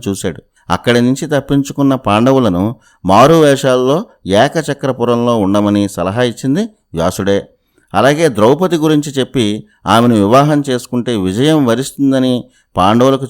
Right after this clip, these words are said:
చెప్పినది కూడా వ్యాసుడే. పాండవులు ఐదుగురు ద్రౌపదిని వివాహం చేసుకోవాల్సిన సంఘర్షణ సమయంలో వారి అనుమానాలను నివృత్తి చేసింది కూడా వ్యాసుడే.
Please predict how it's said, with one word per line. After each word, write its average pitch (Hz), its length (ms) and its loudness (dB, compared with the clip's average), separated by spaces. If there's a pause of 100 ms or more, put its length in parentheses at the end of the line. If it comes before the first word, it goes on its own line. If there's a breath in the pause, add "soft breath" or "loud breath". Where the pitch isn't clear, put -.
చెప్పినది 135 380 -2
కూడా 135 200 -4
వ్యాసుడే. 95 560 -2 (320)
పాండవులు 135 480 4
ఐదుగురు 113 500 0
ద్రౌపదిని 127 580 0
వివాహం 139 600 2
చేసుకోవాల్సిన 110 800 -2
సంఘర్షణ 131 680 -4
సమయంలో 120 600 -2 (400 soft breath)
వారి 123 220 6
అనుమానాలను 131 920 2
నివృత్తి 123 460 -4 (100)
చేసింది 104 340 -4
కూడా 127 320 -4 (320 soft breath)
వ్యాసుడే. 87 420 -4